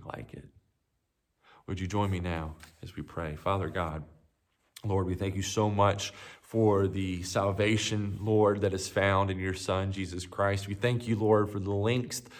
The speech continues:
that you and he went to, to bring us back to you, Lord, for the shedding of his precious blood. Lord, we thank you for the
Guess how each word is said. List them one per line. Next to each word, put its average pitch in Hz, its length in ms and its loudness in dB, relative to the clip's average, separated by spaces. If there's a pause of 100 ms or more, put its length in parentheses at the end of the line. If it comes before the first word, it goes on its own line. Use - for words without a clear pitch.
(180)
that 107 180 2
you 127 460 4
and 107 120 0
he 120 360 -2
went 110 460 0
to, 107 460 0
to 104 220 -6
bring 113 340 2
us 98 160 -2
back 98 420 0
to 101 100 -8
you, 98 180 -4
Lord, 98 380 -2 (260)
for 117 140 -4
the 101 80 0
shedding 107 460 4
of 95 100 -6
his 101 240 -2
precious 95 440 -4
blood. 85 460 -6 (640)
Lord, 107 580 4 (100)
we 101 120 -4
thank 110 420 -2
you 90 360 -4 (240)
for 98 420 0
the 90 360 -6